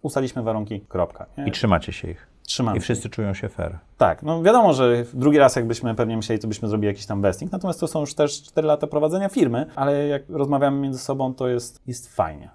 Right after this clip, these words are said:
Speaker 1: W sensie jest tak, że to nie jest jakieś walki zażarte typu, y, "No ja chcę tutaj tyle", albo "Jeżeli będzie fundusz, to ja chcę się skeszować na tyle, albo za tyle, albo minimalną". Zawsze, jeżeli są jakieś etapy, nazwijmy to kluczowe, typu, nie wiem, ktoś chce podwyżkę, albo
Speaker 2: To wtedy ten zespół decyduje wspólnie?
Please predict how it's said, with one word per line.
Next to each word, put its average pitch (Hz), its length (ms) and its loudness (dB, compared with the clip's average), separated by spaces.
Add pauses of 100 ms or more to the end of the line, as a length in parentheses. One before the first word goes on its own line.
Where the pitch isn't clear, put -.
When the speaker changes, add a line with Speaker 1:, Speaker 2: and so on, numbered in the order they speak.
Speaker 1:
W - 60 -20
sensie 117 260 -8
jest 120 200 -4
tak, 123 180 2
że 110 260 0 (180)
to 135 80 0
nie 165 80 4
jest 160 100 2
jakieś - 300 -6
walki 104 640 4
zażarte 98 680 2
typu, 92 500 0 (180)
y, 90 220 -4
"No 139 100 4
ja 127 60 6
chcę 120 180 0
tutaj 104 220 0
tyle", 104 320 2
albo 98 200 0
"Jeżeli 98 200 0
będzie 98 200 -2
fundusz, 98 320 -4
to 92 140 -2
ja 90 60 -4
chcę 90 160 -10
się - 120 -8
skeszować 95 480 -6
na 98 100 -4
tyle, 92 280 0
albo 85 180 -2
za 95 140 -4
tyle, 92 320 -2
albo 87 180 -4
minimalną". 98 480 -4
Zawsze, 170 260 2
jeżeli 131 240 2
są 131 100 -4
jakieś 117 260 -6
etapy, 110 280 -2
nazwijmy 98 280 -4
to 95 80 -8
kluczowe, 98 360 -4
typu, - 200 -10
nie 85 80 -8
wiem, 80 120 -14
ktoś 135 180 0
chce 110 120 -4
podwyżkę, 113 560 2 (100)
albo 90 540 0 (120)
Speaker 2:
To 92 80 -4
wtedy 92 240 -2
ten 95 140 0
zespół 92 340 0
decyduje 87 460 -2
wspólnie? 110 440 -8